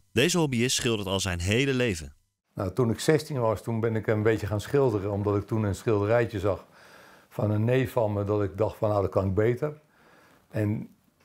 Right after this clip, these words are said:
Speaker 2: dat heb ik toen gedaan en die is eigenlijk bij mijn moeder terechtgekomen. En voor de rest, eh, ja, ben ik toen eigenlijk dat de liefde op schilderijen gaan maken, is, is toen ontstaan.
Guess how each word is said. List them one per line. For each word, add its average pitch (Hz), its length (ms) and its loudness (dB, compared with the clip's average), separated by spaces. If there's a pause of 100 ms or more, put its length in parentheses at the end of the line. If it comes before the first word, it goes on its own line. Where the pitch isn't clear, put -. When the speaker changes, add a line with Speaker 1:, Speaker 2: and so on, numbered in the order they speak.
Speaker 2:
dat 127 240 2
heb 113 160 0
ik 95 80 -8
toen 101 160 -2
gedaan 107 440 0
en 120 200 -2
die 107 300 0
is 98 120 -4
eigenlijk 104 360 0
bij 104 160 2
mijn 104 140 0
moeder 123 220 -2
terechtgekomen. 135 720 0
En 113 140 -4
voor 104 140 -2
de 104 60 0
rest, 104 340 0
eh, 101 180 4 (640)
ja, 101 220 2
ben 104 340 2
ik - 140 -4
toen 139 240 -2
eigenlijk 107 380 -2
dat 107 120 2
de 110 80 2
liefde 117 300 0
op - 140 -6
schilderijen 120 640 2
gaan 107 160 0
maken, 107 500 0
is, 117 200 0
is - 180 -8
toen 135 180 0
ontstaan. 107 560 0